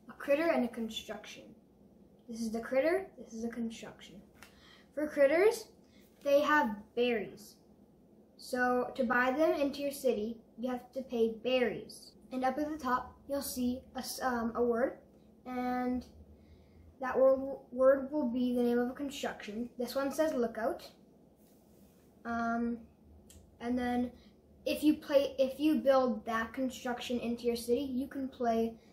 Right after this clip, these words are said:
this critter for free if you place the lookout in your city. The next one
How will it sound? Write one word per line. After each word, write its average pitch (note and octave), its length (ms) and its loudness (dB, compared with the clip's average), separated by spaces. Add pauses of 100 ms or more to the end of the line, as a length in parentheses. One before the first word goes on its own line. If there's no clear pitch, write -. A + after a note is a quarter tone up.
(100)
this B3+ 180 2
critter G#3 460 -6
for G#3+ 80 -14
free - 280 -16 (1040)
if - 140 -14
you A3+ 160 -4 (100)
place G3 220 -12
the G#3 160 -14
lookout - 360 -12
in - 60 -16
your - 100 -18
city. - 340 -18 (920)
The A#3+ 60 -4
next C4 300 -2
one E4+ 200 -2